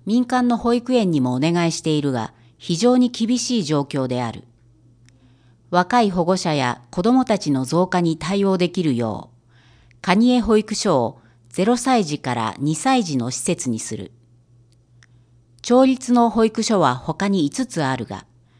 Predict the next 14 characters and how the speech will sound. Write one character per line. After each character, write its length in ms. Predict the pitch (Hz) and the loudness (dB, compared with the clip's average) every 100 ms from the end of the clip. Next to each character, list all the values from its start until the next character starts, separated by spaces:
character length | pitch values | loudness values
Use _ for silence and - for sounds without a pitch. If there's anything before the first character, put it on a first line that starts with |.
| _ _ | _ _
従 220 | - 233 | 0 2
来 220 | 254 254 247 | 4 4 4
通 220 | 254 202 | 4 4
り 120 | 143 | 2
に 140 | 127 | 0
運 260 | - 139 135 | -2 0 0
営 140 | 123 | -2
す 160 | 117 113 | -4 -8
る。 180 | 98 - _ _ _ _ _ _ _ _ _ _ _ _ _ _ - | -12 -14 _ _ _ _ _ _ _ _ _ _ _ _ _ _ -4
六 140 | 175 | -4
つ 240 | 175 - | -4 0
の 180 | 247 185 | 2 2
う 60 | 135 | 0
ち 340 | - 131 131 | -4 -6 -6